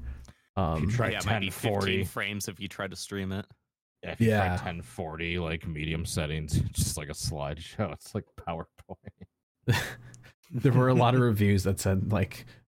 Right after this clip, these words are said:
Speaker 1: "It's a great PowerPoint presentation,"
Speaker 2: <laughs>
Speaker 1: uh, which is tough. Uh,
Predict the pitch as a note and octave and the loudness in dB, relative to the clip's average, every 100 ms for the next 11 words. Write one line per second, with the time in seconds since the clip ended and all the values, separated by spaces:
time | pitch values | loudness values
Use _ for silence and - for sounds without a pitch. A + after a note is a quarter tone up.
0 | _ A#2 G#2 G#2+ G2 - F#2+ F#2 F2+ F#2 | _ 2 4 4 4 2 2 2 2 2
1 | G2 G#2+ G2+ G2 - G2+ - - - - | 2 2 0 0 -2 -2 -2 -8 -10 -16
2 | - - C#3+ D3 - B2+ A#2+ G#3 G3+ - | -8 -4 0 0 -2 -2 -4 -4 -4 -4
3 | G#3 F3+ G3+ - D#3+ - - F2+ G#2 - | -4 -4 -8 -8 -12 -2 2 2 0 -2
4 | - - - - - - - - _ - | -4 -6 -4 -2 -2 -6 -12 -18 _ -4
5 | D#2+ C2 C2 D2+ | -2 0 0 -2